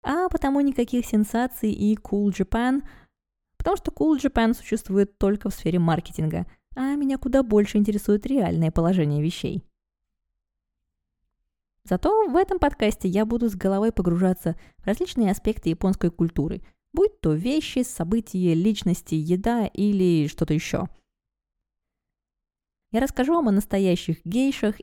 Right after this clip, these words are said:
и о том, откуда берутся невероятные представления о них, о короткой, но богатой событиями истории лапши рамен, об ученых, превратившихся в демонов, о самураях в кожаных ботинках, об экологичных монстрах и о нас, иностранцах,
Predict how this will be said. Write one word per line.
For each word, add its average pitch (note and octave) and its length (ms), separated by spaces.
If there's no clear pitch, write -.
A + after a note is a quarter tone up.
и A#3+ 220
о G#3+ 80
том, A3 180
откуда G3 360
берутся E3 380
невероятные E3 640
представления D#3+ 760
о - 20
них, D#3 300
о G3 80
короткой, C4 600
но B3 180
богатой G#3 420
событиями F3 680
истории D3+ 420
лапши D3+ 400
рамен, A3 560
об B3+ 140
ученых, D4+ 420
превратившихся F3 720
в - 80
демонов, C4+ 540
о D2 240
самураях B3+ 560
в - 100
кожаных F3 420
ботинках, A3+ 800
об E3+ 200
экологичных A3 640
монстрах G#3 540
и G4+ 300
о E4 80
нас, G3 280
иностранцах, D#3+ 640